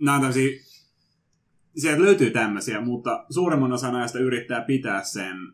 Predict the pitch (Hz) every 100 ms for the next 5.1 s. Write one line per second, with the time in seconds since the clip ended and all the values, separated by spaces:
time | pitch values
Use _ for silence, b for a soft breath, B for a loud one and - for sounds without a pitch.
0 | _ _ _ _ _ 131 127 139 120 104
1 | 101 104 101 104 - _ - 135 131 -
2 | 120 120 127 123 107 95 87 87 92 98
3 | 92 104 98 107 - - 110 101 98 -
4 | - 113 104 104 - 170 127 104 101 104